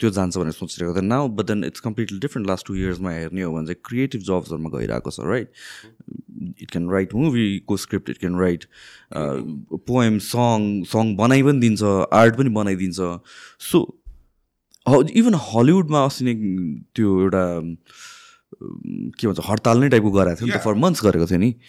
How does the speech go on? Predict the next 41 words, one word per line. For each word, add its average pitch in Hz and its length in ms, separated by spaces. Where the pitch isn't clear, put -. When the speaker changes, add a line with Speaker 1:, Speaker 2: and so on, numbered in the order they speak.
Speaker 1:
होइन? 117 260
So, - 320
for - 340
artist, 113 480
you 120 200
being 160 180
someone 123 320
who 107 140
is 101 160
very 120 220
keen 104 300
on 90 140
art 95 320
or 95 60
you 92 200
want 104 360
to 135 60
protect 95 400
art 104 240
होइन 90 200
कि - 80
आर्टिस्टको 113 520
कुरा 90 200
आयो, 64 160
आर्टिस्टबाट 95 560
whatever 104 500
they 98 120
are 95 100
producing, 113 500
you 104 160
are 104 120
just, 98 320
uh, 71 80
supporting 107 520
them। - 260
At 101 140
the 107 80
end 104 80
of 95 80
the 95 80
day, 95 380